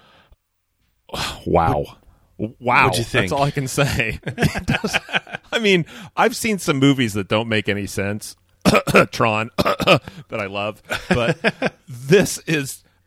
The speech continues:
Speaker 1: like, I'm trying to figure out for the, the whole movie. I just feel bad for Gene Kelly. I'm like, "Who wrote your lines? This doesn't make any sense at all." Like, it, it really is a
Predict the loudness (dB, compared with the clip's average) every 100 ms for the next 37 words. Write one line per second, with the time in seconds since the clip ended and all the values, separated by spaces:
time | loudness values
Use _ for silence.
0 | _ -20 _ _ -20 -16 -8 -6 -2 -4
1 | 0 0 0 0 0 4 2 2 -4 -2
2 | -4 -2 -2 0 0 -2 -2 -4 -6 -4
3 | -8 -4 -2 -2 -4 -4 -4 -2 -4 -4
4 | -4 -4 -2 -2 2 2 0 -2 -4 0
5 | 2 4 2 4 -2 0 0 2 0 -2
6 | -6 -4 -2 0 0 0 0 0 0 0
7 | 2 4 6 6 4 2 -6 -20 -12 -8
8 | -8 _ -20 -20 _ -8 -8 _ -4 -4
9 | 0 4 4 4 2 -4 _ _ _ _
10 | 2 4 6 2 -4 -2 0 0